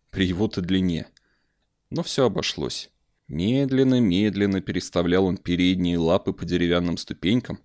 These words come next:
опираясь задними о землю. Сверху подснежник подал ему руки, а снизу подтолкнули Вера и подснежница. Потом и они поднялись на набережную.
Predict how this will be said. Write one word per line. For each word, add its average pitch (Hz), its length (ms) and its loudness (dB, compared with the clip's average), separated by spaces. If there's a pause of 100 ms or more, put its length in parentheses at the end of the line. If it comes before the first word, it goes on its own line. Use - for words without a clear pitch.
опираясь 92 560 0
задними 90 480 0
о 78 80 -2
землю. - 420 -6 (520)
Сверху 165 480 -2
подснежник 160 680 -2
подал 104 340 4
ему 80 260 0
руки, 165 380 -2 (580)
а - 120 -6
снизу 185 480 -2 (120)
подтолкнули 135 680 0
Вера 110 340 2
и - 200 -8
подснежница. - 840 -6 (480)
Потом 110 360 0
и 175 40 0
они 123 260 2
поднялись 95 580 -2
на 92 100 -4
набережную. 87 680 -6